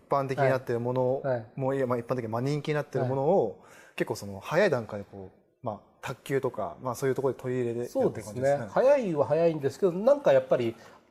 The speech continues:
Speaker 2: どっかが新しいことをやって、また違う業界で、そういうこともやっぱり行われてて、
Speaker 1: はい。
Speaker 2: それをうちの業界で使ったらどうなるだろうっていう視点でいつもものは、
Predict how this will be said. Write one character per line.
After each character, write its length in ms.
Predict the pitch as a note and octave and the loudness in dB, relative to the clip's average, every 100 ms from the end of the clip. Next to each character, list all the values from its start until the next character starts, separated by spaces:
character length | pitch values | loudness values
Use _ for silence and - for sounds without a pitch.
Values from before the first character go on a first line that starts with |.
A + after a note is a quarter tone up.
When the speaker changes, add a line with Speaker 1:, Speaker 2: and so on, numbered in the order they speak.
| _ E3+ | _ -2
Speaker 2:
ど 100 | A#3 | 0
っ 40 | |
か 100 | F#3 | 2
が 200 | B2 A#2 | 2 2
新 260 | A#2+ D#3+ C#3+ | 4 2 2
し 100 | D#3+ | -2
い 20 | |
こ 100 | C#3 | -6
と 80 | B2+ | -4
を 20 | |
や 80 | A#2+ | -4
っ 20 | A#2 | -6
て、 200 | _ C#3 | _ -2
ま 120 | E3+ | 2
た 80 | F#3+ | 0
違 160 | - F#3+ | 4 4
う 60 | F#3 | 6
業 220 | F3 F3 | 6 2
界 240 | F3 E3+ F#3 | 4 2 4
で、 240 | G3 B2 | 4 4
そ 160 | - C#3 | 2 0
う 20 | |
い 100 | C3+ | 0
う 60 | - | -8
こ 60 | - | -6
と 100 | A#3+ | 0
も 60 | C#3 | 2
や 80 | |
っ 60 | A2 | 2
ぱ 80 | A2+ | -2
り 100 | G#2 _ _ _ _ - C#3+ | -14 _ _ _ _ -6 0
行 140 | E3 | 2
わ 220 | C#3 C#3 | 6 6
れ 60 | C3+ | 4
て 80 | C#3 | 0
て、 320 | - F3 - | 2 2 2
Speaker 1:
は 80 | C3 | -6
い。 20 | A#2+ | -2
Speaker 2:
そ 80 | |
れ 80 | G#3+ | 4
を 260 | G3 G3 F3+ | 4 4 0
う 60 | - | -4
ち 140 | D#3 | -2
の 60 | C3+ | 2
業 140 | B2 | 2
界 140 | A#2+ | 0
で 80 | A2 | -2
使 160 | - A#2+ | -6 -8
っ 60 | |
た 100 | - | 2
ら 140 | F#3 A2+ | 4 4
ど 140 | A#2 | 0
う 40 | G#2 | -6
な 80 | |
る 80 | G2 | -6
だ 80 | G#2+ | -6
ろ 120 | C3 | -6
う 20 | |
っ 120 | C3+ - | -8 -12
て 60 | |
い 60 | A2+ | -16
う 60 | |
視 80 | G#2+ | -14
点 100 | A#2+ | -14
で 120 | A2 | -14
い 60 | A2+ | -14
つ 100 | - | -12
も 120 | G#2+ | -12
も 180 | G#2+ A2 | -10 -8
の 140 | B2 | -8
は、 60 | G#2+ | -8